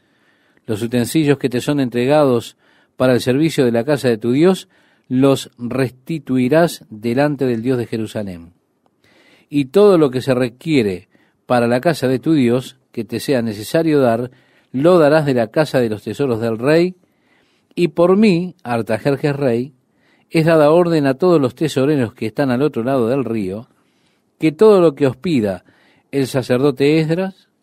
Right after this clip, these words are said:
escriba de la ley del Dios del cielo, se le conceda prontamente hasta cien talentos de plata, cien coros de trigo, cien batos de vino y cien batos de aceite,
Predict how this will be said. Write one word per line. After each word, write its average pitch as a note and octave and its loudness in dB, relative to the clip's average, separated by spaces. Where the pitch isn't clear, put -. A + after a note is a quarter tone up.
escriba C3 -2
de G2+ -4
la G#2 -6
ley B2 -4
del A2+ -4
Dios B2+ -4
del B2+ -6
cielo, D#3+ -2
se F#3 0
le F3+ 4
conceda C3 -2
prontamente C#3 -6
hasta G#2+ -14
cien C3+ -8
talentos A2+ -8
de D3 -2
plata, F3 -2
cien A#2+ -8
coros A#2 -4
de D3 -4
trigo, F#3+ -2
cien F#3+ 0
batos D#3+ 0
de C3 0
vino E3+ 0
y C3 0
cien C3+ -4
batos B2+ -2
de C#3 0
aceite, D3+ -2